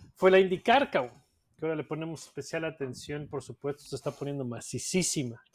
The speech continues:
Y así como Toto, que son californianos, banda californiana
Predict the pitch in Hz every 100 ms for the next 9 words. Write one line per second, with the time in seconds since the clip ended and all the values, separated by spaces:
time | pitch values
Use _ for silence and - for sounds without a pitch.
0 | - _ _ _ _ _ _ _ _ _
1 | 160 160 160 156 160 160 156 - 196 214
2 | 180 - 202 202 190 - 185 185 165 147
3 | 151 139 170 185 196 156 165 170 147 139
4 | - 131 143 151 156 151 135